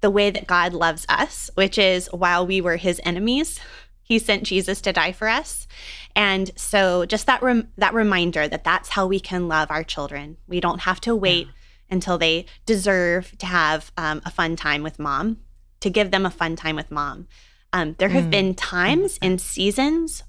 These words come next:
Speaker 1: when there has been a child, things have been really hard, and I have chosen to do a chore for that child.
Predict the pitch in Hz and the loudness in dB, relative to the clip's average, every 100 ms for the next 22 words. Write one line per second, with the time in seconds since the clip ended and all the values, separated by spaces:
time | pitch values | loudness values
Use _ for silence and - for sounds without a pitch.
0 | - 202 190 175 - 190 190 254 226 208 | -4 2 2 0 -4 -2 0 0 0 0
1 | - - 175 220 - - - 214 220 226 | 0 -2 0 0 -4 -18 -8 -2 -2 -2
2 | 180 170 160 165 190 180 160 196 285 - | -6 -6 -4 -4 -4 -2 -4 -2 -6 -10
3 | - - - _ _ 180 160 214 214 - | -20 -20 -20 _ _ -2 2 2 0 -2
4 | - 196 190 180 175 - 170 - 196 202 | 0 0 2 -2 -2 -6 -8 -2 2 4
5 | 180 - 214 226 226 156 - - - 123 | 2 0 0 0 0 -4 -6 -8 -8 -6
6 | - - | -8 -12